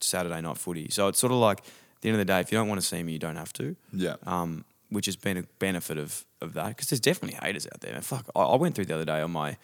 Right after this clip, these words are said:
Speaker 1: Insta-, I, I just have a zero policy, uh, policy on, on, like, social media and, like, people commenting stuff. If someone comments stuff that I don't like, bang, block straight away.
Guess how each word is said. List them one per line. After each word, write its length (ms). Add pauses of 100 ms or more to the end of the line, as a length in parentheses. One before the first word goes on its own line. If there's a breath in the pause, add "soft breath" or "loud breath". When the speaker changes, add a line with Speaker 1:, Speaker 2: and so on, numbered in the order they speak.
(640 loud breath)
Speaker 1:
Insta-, 300
I, 220
I 60
just 120
have 100
a 60
zero 260
policy, 560
uh, 100
policy 480
on, 380 (180)
on, 220
like, 160
social 280
media 460 (260)
and, 180
like, 200
people 360
commenting 420
stuff. 280
If 80
someone 220
comments 260
stuff 160
that 80
I 80
don't 120
like, 200
bang, 220
block 260
straight 220
away. 260